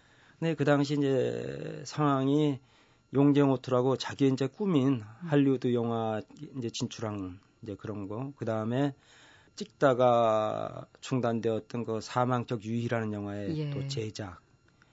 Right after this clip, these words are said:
Speaker 1: 뭐 이런 걸로 해가지고 스트레스가 상당히 많았을 거라고
Speaker 2: 예.
Speaker 1: 이제 생각합니다.
Speaker 2: 음.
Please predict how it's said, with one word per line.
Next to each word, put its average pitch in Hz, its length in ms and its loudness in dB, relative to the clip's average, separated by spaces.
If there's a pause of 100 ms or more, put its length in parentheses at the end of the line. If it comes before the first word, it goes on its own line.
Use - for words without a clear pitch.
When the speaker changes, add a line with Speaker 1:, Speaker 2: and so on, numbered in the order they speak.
(240)
Speaker 1:
뭐 147 160 0
이런 143 220 2
걸로 135 180 2
해가지고 127 600 -2
스트레스가 165 440 -6
상당히 170 280 -6
많았을 135 400 -2
거라고 117 240 -6
Speaker 2:
예. 127 240 -8
Speaker 1:
이제 113 100 -8
생각합니다. 107 760 -10
Speaker 2:
음. 135 360 -16